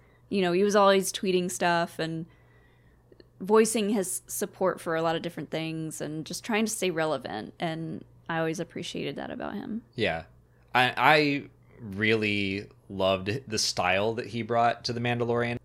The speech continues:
Speaker 2: It didn't super click with me until a couple things happened. First, you pointed out, especially when he was in holograms, I think we've talked about it, Force Centers mentioned it, that he's kinda like a walking exposition machine,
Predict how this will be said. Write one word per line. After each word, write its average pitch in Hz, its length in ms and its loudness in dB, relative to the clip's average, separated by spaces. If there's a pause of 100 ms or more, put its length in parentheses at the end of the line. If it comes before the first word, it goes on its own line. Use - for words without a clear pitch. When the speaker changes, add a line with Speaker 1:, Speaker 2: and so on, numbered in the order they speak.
(160)
Speaker 2:
It 135 180 0
didn't 175 240 2
super 127 520 2
click 107 500 -4
with 98 180 -4
me 98 380 -6 (440)
until 95 880 0 (440)
a 123 100 -2
couple 120 300 6
things 98 380 -2
happened. 85 520 -4 (340)
First, - 540 0 (400)
you 127 280 2
pointed 135 360 2
out, 110 320 8
especially 127 540 2
when 120 140 -2
he 110 120 -4
was 101 160 0
in 98 120 -4
holograms, 107 760 -2
I 113 80 -2
think 107 280 -6 (580)
we've 120 360 -2 (120)
talked 107 260 4
about 101 260 2
it, 98 240 -2
Force 110 280 -2
Centers 104 340 -4
mentioned 95 340 -6
it, 98 120 -4
that 104 100 -6
he's 98 160 -6
kinda 104 220 -2
like 98 160 -4
a 95 60 -6
walking 95 420 -2
exposition 101 720 -4
machine, 123 500 -6